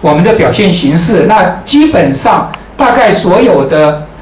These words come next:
呃，你原来在第一，第一支看到的这个表现形式，在第二支全部都用了啊。那更多一点的是在，那这个就是我跟各位所提的，就是我们把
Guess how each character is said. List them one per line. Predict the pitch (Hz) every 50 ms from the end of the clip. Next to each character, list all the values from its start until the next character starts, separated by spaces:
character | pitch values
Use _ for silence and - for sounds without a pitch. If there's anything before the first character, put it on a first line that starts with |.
| - -
呃， | - 170 160 160 - 175
你 | 160 151
原 | 160 165 - 240
来 | 247 196 175 185
在 | 185 - 214 196 170 151 - - - - - - - -
第 | - 262 226 220 226 226
一， | 233 226 233 - - - - - - - - - - - - -
第 | 254 240 226
一 | 226
支 | - - 226 226
看 | - - - 247 196 196
到 | 208 202 185 160
的 | 156 139 135
这 | - 180
个 | 165
表 | 160 - - -
现 | 120 185 202 180
形 | - - 151 143
式， | 156 180
在 | 170 160
第 | 160 185 185
二 | 180
支 | 175 175 170
全 | 170 - 147 143
部 | 160
都 | 170 175 175
用 | 175 196 233 240
了 | 147 - - - - -
啊。 | 135 123 - - - - - - -
那 | - 208 208 - - - - - - - -
更 | - 262 - -
多 | - 254 247 247 247 247
一 | 247 247
点 | - 175 139 123 120 120
的 | 127 131 131 131 - - - - - - -
是 | - - 214 208
在， | - - 226 202 170 139 - - - - - - - - - - - - - - - - - - - - - - - - - - - -
那 | 214 214 208 190 175 - - -
这 | - 262
个 | 220 214 196
就 | 202 214 196
是 | 196 -
我 | 160 143 -
跟 | - 185 185 190 190
各 | - - 202
位 | 190 185 180 165
所 | - - 156 139 131
提 | - - 143 139 151
的， | 156 170 143
就 | - 156
是 | 151 156
我 | 151 147 143 139 135
们 | 151 170 -
把 | - - - - -